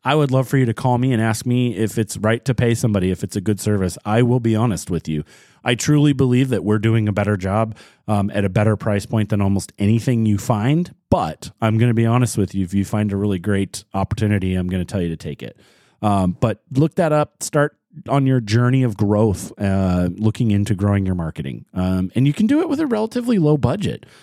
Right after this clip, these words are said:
Um, so just don't, uh, don't, uh, fall into the pit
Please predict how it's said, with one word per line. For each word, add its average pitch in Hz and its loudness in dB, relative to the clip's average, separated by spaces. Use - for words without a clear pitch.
Um, 95 -2
so 131 -4
just 135 -2
don't, 151 0
uh, 131 2
don't, 123 0
uh, 123 2
fall 113 2
into 110 0
the 98 0
pit - -2